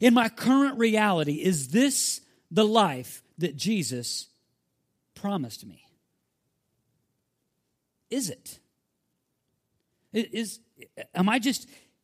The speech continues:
have I just captured part of the promise?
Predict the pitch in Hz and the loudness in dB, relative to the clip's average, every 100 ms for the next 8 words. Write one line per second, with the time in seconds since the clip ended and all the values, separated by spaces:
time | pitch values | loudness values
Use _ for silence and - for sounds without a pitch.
0 | _ _ _ _ _ _ _ _ _ _ | _ _ _ _ _ _ _ _ _ _
1 | _ _ _ 196 226 254 269 - 233 - | _ _ _ -2 0 0 -2 0 0 0
2 | 175 - - 180 214 - - _ _ _ | -8 -10 -6 -4 -4 -6 -20 _ _ _
3 | _ _ 175 196 208 180 - _ _ _ | _ _ 2 4 2 -6 -18 _ _ _
4 | _ _ _ 190 196 196 196 202 - - | _ _ _ -6 -2 -2 -2 -6 -12 -16